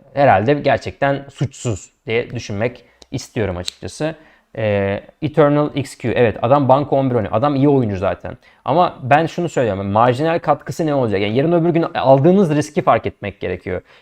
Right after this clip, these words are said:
Yarın öbür gün bu oyuncunun kafası atıp başka bir olaya karıştığı durumda ya da bu olay gerçekten çıktı ve adamın hapse girecek ki on beş yıldan bahsediliyor. Hapse gireceği bir durum çıkması durumunda milli takımımız nasıl bir reaksiyon verecek? Yani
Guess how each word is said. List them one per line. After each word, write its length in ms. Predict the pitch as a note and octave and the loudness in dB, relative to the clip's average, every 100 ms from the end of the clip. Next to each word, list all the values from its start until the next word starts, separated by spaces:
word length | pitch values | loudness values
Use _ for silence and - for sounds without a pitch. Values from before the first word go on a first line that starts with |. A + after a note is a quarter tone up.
| _ | _
Yarın 200 | C#3 E3 | 2 4
öbür 200 | F3 E3+ | 4 2
gün 240 | E3+ C#3+ C3 | 0 0 2
bu 60 | |
oyuncunun 320 | D#3+ D3+ C#3+ C3 | 2 2 0 -2
kafası 380 | C#3 C#3+ D#3 | -2 -2 -2
atıp 260 | D3+ B2+ - | -2 -4 -4
başka 320 | A#2+ - E3+ | -4 -2 -2
bir 80 | E3 | -2
olaya 380 | - B2+ A2+ G#2+ | 0 2 0 0
karıştığı 480 | A2+ A2+ - C#3 A#2+ | -4 -6 -6 -6 -4
durumda 320 | A2 F#2+ F#2 | -4 -4 -6
ya 160 | G#2+ | -2
da 120 | B2 B2+ | 0 2
bu 120 | C#3+ | 2
olay 200 | C#3+ C#3+ | 2 2
gerçekten 540 | A#2 B2 D3+ C#3+ C#3 | 2 2 -2 -6 -6
çıktı 380 | C3+ - - C#3+ | -6 -12 -6 -2
ve 160 | B2+ - | -2 -2
adamın 260 | A2+ C3+ | -2 -2
hapse 360 | C#3 - - E3 | 0 -2 -2 -4
girecek 260 | D3 G#2+ G2+ | -2 -4 -4
ki 60 | |
on 220 | - B2 | -2 0
beş 220 | B2+ G2+ A2+ | 0 0 -4
yıldan 280 | G2+ F#2+ | -6 -4
bahsediliyor. 600 | F2+ F#2+ - F2+ F#2+ - - _ _ _ | -4 -6 -8 -8 -6 -6 -8 _ _ _
Hapse 300 | B2+ - F#3 | -2 -2 -2
gireceği 420 | F3+ D3 B2 A2+ | 0 0 -2 -2
bir 140 | G#2 G2+ | -4 -4
durum 180 | A2 | -6
çıkması 480 | G#2 - B2+ C3 F3 | -8 -10 -10 -8 -6
durumunda 540 | D3 C3+ C3 C#3+ F3+ F#3 _ _ - | -4 -4 -4 -4 -4 -6 _ _ -4
milli 200 | C#3 D3 | -2 0
takımımız 320 | C#3 C3+ D#3 | -2 -2 0
nasıl 260 | C#3+ - G#2 | 0 -2 -2
bir 60 | |
reaksiyon 440 | F#2 F2 - F#2+ F2 | -2 -4 -8 -10 -10
verecek? 320 | F2 F#2+ A#2+ | -10 -8 -4
Yani 300 | B2+ C3+ | -2 -2